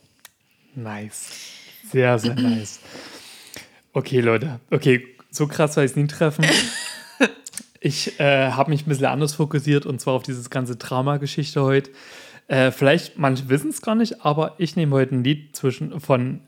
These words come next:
Speaker 1: äh, Kid Leroy featuring Justin Bieber, Stay. Geht's
Speaker 2: Mhm.
Speaker 1: nämlich um toxische Beziehungen, weil wir das Thema
Speaker 2: Oh.
Speaker 1: heute nämlich hatten.
Speaker 2: Okay.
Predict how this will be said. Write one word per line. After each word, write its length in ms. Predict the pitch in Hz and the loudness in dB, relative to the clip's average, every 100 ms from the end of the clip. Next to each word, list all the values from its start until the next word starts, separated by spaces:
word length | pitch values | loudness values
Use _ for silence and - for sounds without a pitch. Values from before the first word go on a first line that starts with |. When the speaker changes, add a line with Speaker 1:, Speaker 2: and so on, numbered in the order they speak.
| _ | _
Speaker 1:
äh, 300 | - 131 123 | -4 -2 -2
Kid 340 | 120 - 165 - | -4 -6 -6 0
Leroy 540 | 165 135 131 143 175 214 _ _ | 0 4 4 4 0 -4 _ _
featuring 440 | 160 151 165 143 | -4 -2 0 -2
Justin 320 | 147 135 151 | -2 -2 -2
Bieber, 340 | 127 147 160 170 _ _ | -4 -2 -2 -2 _ _
Stay. 460 | - - 131 143 175 _ _ _ _ _ | -18 -4 0 0 -2 _ _ _ _ _
Geht's 260 | - - 151 | 0 2 2
Speaker 2:
Mhm. 60 | 147 | 0
Speaker 1:
nämlich 180 | 139 | 0
um 120 | 143 123 | -2 -4
toxische 460 | 135 - 143 127 | -4 -4 -6 -4
Beziehungen, 720 | 120 110 - 131 143 151 156 131 | -8 -6 -2 0 0 0 -2 -4
weil 100 | 127 | -2
wir 60 | 175 | 0
das 160 | 247 240 | 0 2
Thema 200 | - 123 | 0 2
Speaker 2:
Oh. 60 | 123 | 0
Speaker 1:
heute 100 | 135 | -2
nämlich 220 | 127 113 | -4 -4
hatten. 180 | 127 160 | -6 -4
Speaker 2:
Okay. 460 | 180 185 262 180 | -4 -6 -8 -8